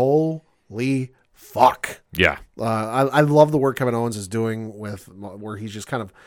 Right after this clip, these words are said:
Speaker 1: slightly unhinged and just doesn't give a fuck, where he's backstage talking with Sami Zayn. You know, Giovanni Vinci and, and the rest of Imperium show up, and he's like,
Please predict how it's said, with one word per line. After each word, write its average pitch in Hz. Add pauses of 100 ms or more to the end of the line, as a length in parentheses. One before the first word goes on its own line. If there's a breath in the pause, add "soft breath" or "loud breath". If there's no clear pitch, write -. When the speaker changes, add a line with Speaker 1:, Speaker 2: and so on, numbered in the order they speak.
(160 loud breath)
Speaker 1:
slightly 202
unhinged 190
and 139
just 127
doesn't 147
give 139
a 151
fuck, 147
where 123 (280 loud breath)
he's 151
backstage 143
talking 131
with 127
Sami 127
Zayn. 120 (400 loud breath)
You 123
know, 117
Giovanni 123
Vinci 120
and, 113
and 110
the 113
rest 117
of 110
Imperium 113
show 120
up, 117
and 123
he's 127
like, 123